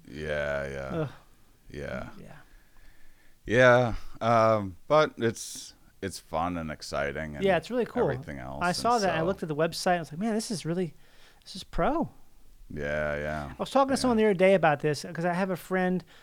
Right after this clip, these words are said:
Speaker 2: you know, Joe DeRosa. He has a restaurant now in New York City.
Speaker 1: Yeah.
Speaker 2: And I was thinking, like, I haven't been there yet, but when I go, that's gonna be fun 'cause I'm be like, "Hey, this is my, my friend's restaurant." I'm
Speaker 1: Yeah.
Speaker 2: probably gonna act like an asshole in there. You know what I mean?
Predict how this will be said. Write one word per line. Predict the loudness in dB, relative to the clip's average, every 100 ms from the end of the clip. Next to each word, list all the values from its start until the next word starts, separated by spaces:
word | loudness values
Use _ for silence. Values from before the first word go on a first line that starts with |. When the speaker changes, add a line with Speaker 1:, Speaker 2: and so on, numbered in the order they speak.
| -20 -20 -20 -6
Speaker 2:
you | -2
know, | 0
Joe | 4 4 4
DeRosa. | 4 4 4 2
He | 0
has | 0 0
a |
restaurant | 0 0 0 -4 -2
now | -2 0
in | 0
New |
York | -2 -4
City. | -4 -2 0 -2 -8 -12
Speaker 1:
Yeah. | -4 0 0 0 -4
Speaker 2:
And | -4
I |
was | -2
thinking, | -2 0
like, | 0 0
I |
haven't | 0 0
been | 2
there | 2
yet, | 2 2 0
but | -2
when | -2
I | -2
go, | 2 4 6 4 2 -10 -20 -20 -20 -16 -8
that's | -6
gonna | 0 0
be |
fun | 0 2 0
'cause | 2
I'm | 0
be | 2
like, | 2 -2
"Hey, | -2
this | -2 0
is |
my, | 0 0 -2 -4
my | -2
friend's | -2 0 2 4 4
restaurant." | 4 4 2 2 2 2 -4 -18 -20 -10 -4
I'm | 2
Speaker 1:
Yeah. |
Speaker 2:
probably | 6 6 6
gonna | 4
act | 2 0
like | -2 0
an | 0
asshole | 2 0 2 2 2
in |
there. | 0 0
You |
know | 0
what | 4
I | 4
mean? | 6 4